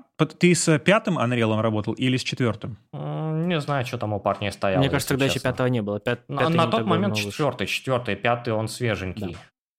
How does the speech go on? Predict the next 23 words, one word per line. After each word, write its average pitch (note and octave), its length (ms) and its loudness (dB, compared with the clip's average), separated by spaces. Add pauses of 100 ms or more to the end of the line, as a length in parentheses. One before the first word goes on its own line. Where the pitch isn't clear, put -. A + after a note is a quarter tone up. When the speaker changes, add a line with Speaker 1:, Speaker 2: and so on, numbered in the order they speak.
(1600)
Speaker 1:
Тогда, C#3+ 300 6
значит, F#3 260 0
у F3+ 40 2
тебя G3 140 4
Люмина F3+ 300 4
там F#3 160 2
не C#3 140 4
было. A#2+ 280 -2 (640)
Потому C#3+ 200 4
что D3 140 4
Люмин, F3 220 6
я D#3 80 4
так D#3 140 2
понял, E3 160 4
ты D3 60 -2
только D#3 200 2
в - 60 -6
пятом. A2 340 2 (2500)
Speaker 3:
Пятый F3+ 340 2
Unreal D#3 540 0
показали D3 1400 0 (300)
год-полтора C#3 920 0
назад. A2+ 640 -4